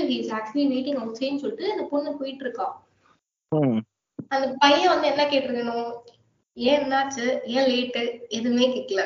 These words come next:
Speaker 1: நடு ரோட்ல நின்னு பட்டுன்னு மூஞ்சிலே அடிச்சு விட்டான்.
Speaker 2: ஐயோ. ம்.
Speaker 1: அந்த பொண்ணு வந்து லைக் சாதாரணமா சொன்னாங்க. அந்த
Speaker 2: ம்.
Speaker 1: இடத்துல வந்து ஒரு லவ்வா இருக்கட்டும்,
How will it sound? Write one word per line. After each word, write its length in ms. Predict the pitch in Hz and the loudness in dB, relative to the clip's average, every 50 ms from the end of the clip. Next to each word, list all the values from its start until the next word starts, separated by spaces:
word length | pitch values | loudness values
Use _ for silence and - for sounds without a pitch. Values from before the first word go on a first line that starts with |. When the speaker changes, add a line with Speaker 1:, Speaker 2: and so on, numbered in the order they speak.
| - - - - _ _ _ _ | -2 -6 -12 -18 _ _ _ _
Speaker 1:
நடு 360 | - 220 220 226 240 240 311 | -6 -2 0 0 2 2 4
ரோட்ல 360 | 320 294 285 269 277 277 269 262 | 6 6 6 6 4 2 0 0
நின்னு 380 | 254 233 220 226 277 311 311 - - - - _ | 0 -2 -2 -2 0 -2 -2 -4 -8 -14 -18 _
பட்டுன்னு 500 | - 247 247 247 - - - 285 285 311 | 2 4 4 4 0 -2 -2 -2 -2 0
மூஞ்சிலே 380 | 294 277 262 254 247 240 233 233 | 2 2 2 2 2 0 -2 -2
அடிச்சு 240 | 214 208 - - 220 | -4 -6 -10 -12 -16
விட்டான். 480 | 202 196 - 208 202 - - - - - _ _ _ _ _ _ _ _ _ _ _ _ _ _ _ _ _ _ - | -18 -6 -2 -2 -2 -2 -2 -8 -14 -20 _ _ _ _ _ _ _ _ _ _ _ _ _ _ _ _ _ _ -2
Speaker 2:
ஐயோ. 540 | 110 113 120 127 131 123 113 104 101 98 95 - - _ | 2 4 4 6 6 6 6 4 4 4 2 0 0 _
ம். 340 | 117 117 117 110 104 101 101 101 _ _ _ _ _ _ _ _ _ _ _ _ _ _ _ _ _ _ _ _ _ _ _ | 2 4 4 4 4 2 0 -4 _ _ _ _ _ _ _ _ _ _ _ _ _ _ _ _ _ _ _ _ _ _ _
Speaker 1:
அந்த 260 | 285 285 294 302 311 | 6 6 6 6 4
பொண்ணு 380 | 294 - 330 349 359 370 392 392 | 0 -2 -4 -2 0 2 2 2
வந்து 380 | 370 320 - 311 311 339 381 403 427 427 403 381 320 262 233 226 226 240 - - - - - _ _ _ _ _ _ _ _ _ _ _ _ _ | 0 0 -2 -2 -2 0 2 2 2 2 2 4 4 4 4 4 -2 -4 -8 -12 -14 -18 -20 _ _ _ _ _ _ _ _ _ _ _ _ _
லைக் 480 | - 311 330 339 339 339 - - 339 - - - | 2 2 4 4 2 0 -2 -4 -8 -8 -10 -12
சாதாரணமா 680 | - - - 277 269 302 339 349 359 359 359 359 359 - - | -12 0 4 6 8 8 8 8 6 4 4 2 0 0 2
சொன்னாங்க. 400 | 320 277 262 254 233 240 220 208 202 196 190 - - - - - _ _ - - _ _ _ _ | 2 2 2 2 2 0 0 0 0 0 0 -2 -4 -8 -14 -20 _ _ -20 -20 _ _ _ _
அந்த 280 | - 262 277 294 254 | 4 4 4 6 4
Speaker 2:
ம். 180 | - 359 339 320 | 4 4 4 4
Speaker 1:
இடத்துல 340 | 302 311 330 349 359 359 330 | 4 2 0 0 0 0 2
வந்து 460 | 302 277 269 269 285 320 359 359 339 | 0 0 0 0 -2 0 0 0 2
ஒரு 140 | 320 285 254 | 4 4 4
லவ்வா 500 | 247 233 233 233 233 240 254 285 294 294 | 2 2 -2 -4 -4 -4 -4 -2 -2 -2
இருக்கட்டும், 580 | 285 269 - - 262 247 - 254 262 285 294 | -2 -4 -4 -6 -8 -6 -4 -4 -2 0 2